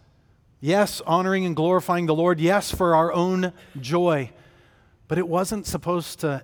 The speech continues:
end there. It was, it was supposed to end on us producing seed that we could then be fruitful and multiply and fill the earth. And so if there's ways that you have,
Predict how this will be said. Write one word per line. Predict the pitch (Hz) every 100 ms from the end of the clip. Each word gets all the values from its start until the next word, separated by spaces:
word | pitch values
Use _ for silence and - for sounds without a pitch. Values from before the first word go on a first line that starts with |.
| _ _
end | 170 165 160 131 - -
there. | 127 95 82 - _ _ _ _ _ _ _ _
It | 156
was, | 180 160 - _ _ _
it | -
was | 170 160
supposed | - 190 196 -
to | 165
end | 175 185 180 165
on | 151 160 156 147
us | 147 175 -
producing | - 160 180 - 151 139 117
seed | - - - 185 196 151 107 104 - _ _ _ _
that | 143 160
we | 180
could | 170 139
then | 175 156
be | 160 135 -
fruitful | - - 202 214 - 156 131 - - _
and | 143 147
multiply | 156 180 - 151 151 135 123 117 _ -
and | 151
fill | - - 180 185
the | 151 147
earth. | 160 175 - - _ _ _ _ _ _ _ _ _ _ _ _
And | 151
so | -
if | 196
there's | - 202 151
ways | 170 196 226 151
that | 123 143 147
you | 160 196 175
have, | 165 151 -